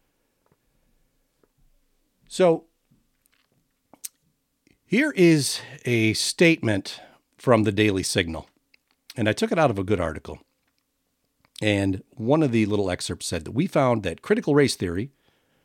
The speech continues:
or one of the many other names for critical race theory, like culturally responsive teaching,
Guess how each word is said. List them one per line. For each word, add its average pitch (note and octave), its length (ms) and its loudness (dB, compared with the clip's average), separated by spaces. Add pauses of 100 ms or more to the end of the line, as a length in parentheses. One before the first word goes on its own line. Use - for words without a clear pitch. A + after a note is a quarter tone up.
(280)
or A2 140 2
one B2+ 160 4
of A2+ 100 2
the G#2+ 80 0
many A#2+ 260 2
other B2 200 2
names F2 300 -4
for - 160 -14
critical F#2 400 -6
race D#2+ 240 -8
theory, E2 320 -10
like F2 300 -12
culturally G2+ 480 -6
responsive E2 560 -8
teaching, F#2 420 -8